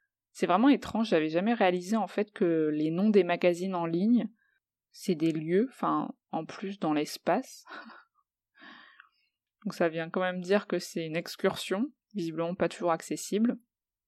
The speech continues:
Bon bref, je referme encore une fois cette parenthèse. Mais donc le deuxième article s'appelle Fantasmes sexuels, à partir de quand faut-il s'inquiéter ?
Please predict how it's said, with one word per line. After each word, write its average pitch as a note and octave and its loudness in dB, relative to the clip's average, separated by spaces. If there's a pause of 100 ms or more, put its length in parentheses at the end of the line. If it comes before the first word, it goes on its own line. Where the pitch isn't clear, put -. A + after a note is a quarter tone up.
(840)
Bon E3 -6
bref, D3+ -4
je D3+ -8
referme G#3 2
encore F3+ -2
une F3 -6
fois F3 -2
cette E3 -2
parenthèse. F3+ 0 (460)
Mais F#3 0
donc F3+ 0
le F#3 8
deuxième G#3 4
article A#3 2
s'appelle G#3+ 2
Fantasmes A3+ 2
sexuels, G#3 2
à F3+ 10
partir G3+ 2
de F3+ 2
quand A#3+ 4
faut-il - 0
s'inquiéter ? - -4